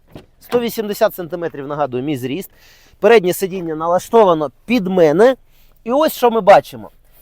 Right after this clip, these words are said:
Небагато, але в палець зазор є. У нас є тут підлокітник, дуже приємна на дотик шкіра, така м'яка.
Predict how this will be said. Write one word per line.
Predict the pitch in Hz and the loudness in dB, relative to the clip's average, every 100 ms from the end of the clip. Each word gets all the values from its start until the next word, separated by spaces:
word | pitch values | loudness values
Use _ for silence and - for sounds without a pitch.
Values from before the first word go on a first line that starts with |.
| _ _ | _ _
Небагато, | 151 202 277 240 202 214 254 254 226 | -8 4 4 6 4 4 4 0 2
але | 185 254 285 | 2 4 2
в | 233 | 2
палець | - 226 247 226 - - | 0 2 2 0 -4 -16
зазор | 135 139 185 160 214 220 185 | -6 4 6 6 4 4 2
є. | 147 165 190 110 | -8 -2 0 0
У | 131 | -2
нас | 220 220 - | 0 0 0
є | 202 170 | 4 4
тут | 170 160 _ | 4 -6 _
підлокітник, | 208 233 208 190 156 143 202 202 _ _ _ | -6 0 2 2 -2 -6 -4 -4 _ _ _
дуже | 214 214 202 | -8 -6 -4
приємна | 196 208 220 180 | -2 -2 -2 -2
на | 170 | -4
дотик | 165 208 175 147 | -2 -2 -4 -12
шкіра, | - - 170 160 160 | -16 -14 -6 -4 -2
така | 165 175 | -4 -6
м'яка. | 147 147 170 147 135 | -8 -8 -8 -2 -2